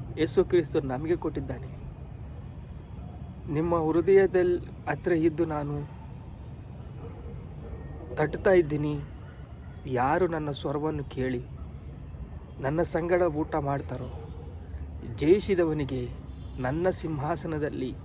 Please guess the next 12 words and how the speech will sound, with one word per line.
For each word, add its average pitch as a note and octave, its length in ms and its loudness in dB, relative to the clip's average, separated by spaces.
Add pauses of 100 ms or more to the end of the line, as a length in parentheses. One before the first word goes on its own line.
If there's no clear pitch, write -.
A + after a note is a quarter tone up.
(680)
ಪಾಲು C3 240 4
ಕೊಡ್ತೀನಿ, - 400 -6 (1400)
ನಾನು E3+ 320 4
ಕೂತ್ಕೊಳ್ಳೋ G#3 500 6
ಹತ್ರ G#3+ 280 4
ನಿಮ್ಮನ್ನು G3+ 380 0
ಕುಂದಿರಿಸ್ತೀನಿ G3+ 580 2
ಅಂತಂದು D3 260 -4
ಹೇಳ್ತಾನೆ. - 640 -10
ಹಾಗೆ D#3+ 260 2
ಸೈತಾನನು C#3 840 -2 (560)
ಸಹಿಸುವುದಿಲ್ಲ. D#3 680 4